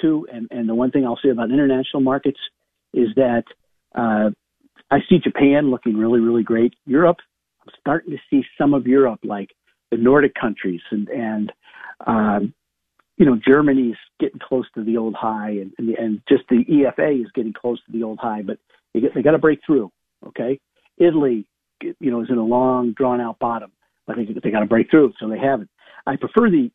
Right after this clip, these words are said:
Japan and the emerging markets. The emerging markets look better than, you know, the, the, uh, more, uh, domesticated markets. And, uh, the one thing I will say is that if you look, the interest rates are much, much higher in U S,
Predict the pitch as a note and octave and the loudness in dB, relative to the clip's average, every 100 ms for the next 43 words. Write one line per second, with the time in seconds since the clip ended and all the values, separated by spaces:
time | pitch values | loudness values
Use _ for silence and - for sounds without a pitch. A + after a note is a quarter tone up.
0 | _ - - C#3 C#3 D3+ - C3 A2 A2 | _ -18 -6 0 0 0 -4 -10 -8 -4
1 | C3 B2 A2+ A2 C3+ E3 - - A2+ C3+ | -4 -4 -4 -4 -4 -6 -6 -6 -2 -2
2 | B2+ C3 B2+ A#2 - A#2+ B2 - B2 C#3 | 0 -2 -2 -8 -2 -2 0 0 4 4
3 | B2+ A#2 A2 G#2+ - _ C3+ A2 G#2 G2 | 4 0 -4 -6 -8 _ -4 -2 -4 -8
4 | G2 _ _ _ _ - A2 G2+ G2+ G#2 | -10 _ _ _ _ -2 0 2 2 2
5 | A2 A#2 A#2 A2+ D3 A#2+ A2 C3 - C3+ | 4 4 4 0 -6 -2 0 0 2 0
6 | A#2 G#2 G2 G2 - G#2 - - - - | 2 0 -4 -4 -4 -6 -10 -18 -20 -20
7 | _ _ - B2+ A#2 A2 A2 A2+ G#2 - | _ _ 0 2 2 -2 -2 -2 -4 -10
8 | _ _ _ _ _ _ _ - D#3+ G3+ | _ _ _ _ _ _ _ 0 2 4
9 | B3+ A3 D#3+ C#3+ F#3 - C#3 A#2 B2 A#2 | 2 2 0 0 -2 0 -4 -2 -8 -8
10 | C3+ A#2+ - C3+ F3+ F3 - B2 F3+ G#3+ | -6 -6 -6 -2 0 -2 -2 -2 -2 -2
11 | - - C#3 B2+ - - A#2+ A2 C3 D3+ | -6 0 0 0 -4 -10 -6 -2 -2 -2
12 | - A#2+ - A#2+ A#2 G#2+ G2+ G#2+ G#2+ G2 | -6 -6 -4 -2 -2 0 2 2 2 -2